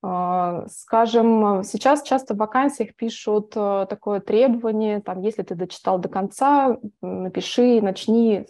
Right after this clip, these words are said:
сопроводительное письмо с такого-то слова. Ну, это выглядит иногда несколько, ну, скажем так, не, <laughs> не, это не очень нравится кандидатам, как, как выглядит, как какая-то дремиро-, д-, э, дрессировка. Можно сделать это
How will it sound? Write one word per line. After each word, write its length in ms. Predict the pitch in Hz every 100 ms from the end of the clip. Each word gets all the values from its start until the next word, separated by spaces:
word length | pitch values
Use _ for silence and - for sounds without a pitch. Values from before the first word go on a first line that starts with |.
| -
сопроводительное 640 | - - 185 185 190 196 180
письмо 320 | 190 208 233
с 60 | 240
такого-то 420 | 190 190 190 185
слова. 480 | - 196 185 175 180 - - - _ _ _
Ну, 380 | 269 294 - - _
это 220 | 240 240
выглядит 480 | 233 226 196 208 214
иногда 420 | 202 202 208 202
несколько, 720 | 196 202 - 180 180 170 165 - _ _ _ _ _ _ _ _ _ _ _ _ - 214 _
ну, 80 | 339
скажем 320 | 330 214 208 208
так, 180 | 196
не, 180 | 196 202
<laughs> 60 | 202
не, 380 | 220 - 240 214
это 160 | 226
не 140 | 202 202
очень 220 | 190 190
нравится 580 | 190 185 180 - 185 190
кандидатам, 600 | 190 190 196 285 - 254
как, 160 | 190 -
как 240 | 208 196
выглядит, 280 | 196 190 190
как 140 | -
какая-то 340 | - - 180 180
дремиро-, 400 | 190 190 214 254
д-, 180 | - 196
э, 260 | 196 196
дрессировка. 680 | 180 185 - 247 - - 233 - - - - _
Можно 520 | 208 262 285 254 240 208
сделать 400 | 208 233 214 220
это 520 | 214 202 196 190